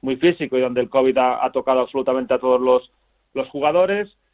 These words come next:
Y, y luego Gran Canaria creo que tiene la mejor plantilla que yo le recuerdo, pero no consigue trazar una línea excesivamente continuista. Y además tiene, por ejemplo, un menos veinte en el average, porque, por ejemplo, otros equipos como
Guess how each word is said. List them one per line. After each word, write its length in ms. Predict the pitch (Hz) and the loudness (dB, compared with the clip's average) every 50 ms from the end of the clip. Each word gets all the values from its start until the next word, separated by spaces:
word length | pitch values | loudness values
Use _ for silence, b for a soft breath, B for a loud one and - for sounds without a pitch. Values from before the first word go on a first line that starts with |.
| _ _ _ _ | _ _ _ _
Y, 440 | 170 165 156 151 147 147 143 139 139 | -2 0 0 0 0 0 -2 -2 -4
y 120 | 135 151 | -4 -2
luego 200 | 156 156 156 156 | 0 2 2 2
Gran 200 | 160 160 160 139 | 2 0 0 -2
Canaria 640 | - - 160 165 170 175 165 175 180 180 185 180 - | -4 -4 -4 -2 0 0 0 2 4 2 2 2 -2
creo 160 | - 165 147 | -6 -8 -6
que 260 | 135 160 156 156 156 147 | -4 -2 0 0 0 0
tiene 180 | - 160 160 | -2 -2 0
la 80 | 156 156 | 0 -2
mejor 260 | 156 147 - - 135 | -2 -4 -6 -10 -6
plantilla 440 | - 151 151 147 165 175 160 143 - | -4 -4 -4 -2 0 2 2 2 0
que 100 | 135 131 | -2 -4
yo 80 | 143 | -4
le 100 | 143 147 | -2 -2
recuerdo, 600 | 143 139 151 147 - 175 185 185 190 190 208 233 233 _ _ _ _ _ _ _ _ _ _ _ _ _ | -4 -4 -6 -4 0 2 2 2 2 0 -4 -6 -8 _ _ _ _ _ _ _ _ _ _ _ _ _
pero 180 | - - 147 147 | -2 0 0 0
no 120 | 156 - | 0 -2
consigue 360 | 151 151 143 160 160 139 143 135 | -2 -4 -4 -6 -4 -4 -4 -2
trazar 340 | - 139 135 - 147 139 | 0 -2 0 0 0 -2
una 140 | 139 139 135 | 0 0 -2
línea 560 | 131 135 135 131 131 127 127 123 120 120 117 - | -2 -2 -2 -2 -2 -2 -2 -2 -4 -6 -8 -10
excesivamente 560 | - - - 143 113 139 135 135 131 117 127 | -14 -12 -10 -6 0 2 2 2 2 0 -2
continuista. 720 | - 127 120 113 123 123 139 151 147 - - - 110 101 - _ _ | -2 -2 -2 -2 -2 -2 0 0 -2 -2 -2 -2 -2 -2 -4 _ _
Y 40 | 120 | -6
además 240 | 120 120 131 131 131 | -2 -2 -2 -2 -2
tiene, 160 | - 131 120 | -2 -2 -2
por 120 | 107 - | -2 -4
ejemplo, 240 | 123 135 127 131 135 | -4 -4 -4 -2 -2
un 60 | 131 | 0
menos 260 | 131 135 135 135 127 123 | 0 0 0 0 0 2
veinte 300 | 147 147 143 139 - 135 | 2 0 0 0 -2 -2
en 80 | 123 127 | -2 -2
el 80 | 127 | -2
average, 480 | 127 127 135 143 165 180 185 185 180 - _ _ _ _ _ _ _ _ | 0 0 0 2 4 2 2 2 0 -4 _ _ _ _ _ _ _ _
porque, 180 | 113 113 123 | -10 -8 -4
por 100 | - 127 | -4 -2
ejemplo, 240 | 117 135 139 123 135 | -2 0 0 2 2
otros 200 | 135 143 131 127 | 0 0 -2 -4
equipos 360 | 139 123 131 139 - - - - | -6 -6 -6 -4 -4 -4 -4 -2
como 380 | - 139 139 139 139 143 135 | -4 -2 0 2 2 0 0